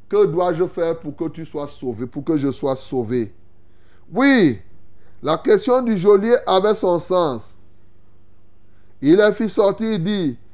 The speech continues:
Seigneur, que faut-il que je fasse pour être sauvé ? » La réponse,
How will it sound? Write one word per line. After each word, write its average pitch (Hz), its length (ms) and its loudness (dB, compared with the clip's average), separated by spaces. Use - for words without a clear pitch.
Seigneur, 226 600 2
que 233 160 8
faut-il 220 500 2
que 196 180 6
je 165 180 4
fasse 185 340 0
pour 175 220 -2
être 156 280 0
sauvé ? » 123 480 -4
La 180 200 2
réponse, 214 720 6